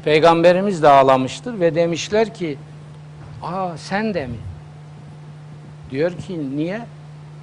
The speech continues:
Gözyaşı rahmet, Allah onu istediği gönüllere koyar. Benim gönlüme koymasın mıydı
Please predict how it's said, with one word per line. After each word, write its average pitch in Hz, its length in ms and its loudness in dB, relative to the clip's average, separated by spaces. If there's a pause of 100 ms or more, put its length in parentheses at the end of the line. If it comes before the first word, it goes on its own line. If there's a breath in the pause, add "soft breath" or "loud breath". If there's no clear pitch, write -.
(400)
Gözyaşı 120 540 -6
rahmet, 156 440 -2
Allah 151 300 2
onu 160 240 -2
istediği 170 540 -6
gönüllere 170 520 2
koyar. 120 340 -4
Benim 127 260 -2
gönlüme 135 420 0
koymasın 180 560 0
mıydı 117 340 -8